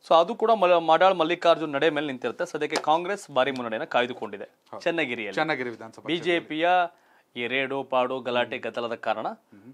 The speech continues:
Speaker 1: ಕಾಂಗ್ರೆಸ್ ಮುನ್ನಡೆನ ಕಾಯ್ದುಕೊಂಡಿದೆ ಚನ್ನಗಿರಿ ಕ್ಷೇತ್ರದಲ್ಲಿ. ಇದು ಕರ್ನಾಟಕ ಟಿವಿಯ ಮಾರ್ಚ್ ತಿಂಗಳ ಮೆಗಾ ಸರ್ವೆ ರಿಪೋರ್ಟ್.
Speaker 2: ಎಸ್. ಇನ್ನು
Speaker 1: ನೆಕ್ಸ್ಟ್.
Speaker 2: ಮುಂದಿನ ಕ್ಷೇತ್ರ ಹೊನ್ನಾಳಿ. ಹೊನ್ನಾಳಿಯಲ್ಲಿ ಎಂ ಪಿ ರಾಣಕ-, ರೇಣುಕಾಚಾರ್ಯ ಶಾಸಕರು,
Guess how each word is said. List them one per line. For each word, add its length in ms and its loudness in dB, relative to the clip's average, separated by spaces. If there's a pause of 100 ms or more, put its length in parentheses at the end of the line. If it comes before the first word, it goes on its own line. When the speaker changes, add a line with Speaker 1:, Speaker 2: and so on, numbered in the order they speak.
Speaker 1:
ಕಾಂಗ್ರೆಸ್ 440 -2
ಮುನ್ನಡೆನ 280 -6
ಕಾಯ್ದುಕೊಂಡಿದೆ 560 -6
ಚನ್ನಗಿರಿ 420 -8
ಕ್ಷೇತ್ರದಲ್ಲಿ. 340 -14
ಇದು 120 -8
ಕರ್ನಾಟಕ 400 -4
ಟಿವಿಯ 320 -6
ಮಾರ್ಚ್ 680 4
ತಿಂಗಳ 240 -8
ಮೆಗಾ 500 0
ಸರ್ವೆ 260 -8
ರಿಪೋರ್ಟ್. 360 -16
Speaker 2:
ಎಸ್. 220 -20
ಇನ್ನು 80 -14
Speaker 1:
ನೆಕ್ಸ್ಟ್. 600 -2
Speaker 2:
ಮುಂದಿನ 180 2
ಕ್ಷೇತ್ರ 300 2
ಹೊನ್ನಾಳಿ. 520 6
ಹೊನ್ನಾಳಿಯಲ್ಲಿ 580 6
ಎಂ 120 0
ಪಿ 120 0
ರಾಣಕ-, 380 2
ರೇಣುಕಾಚಾರ್ಯ 540 -2
ಶಾಸಕರು, 640 0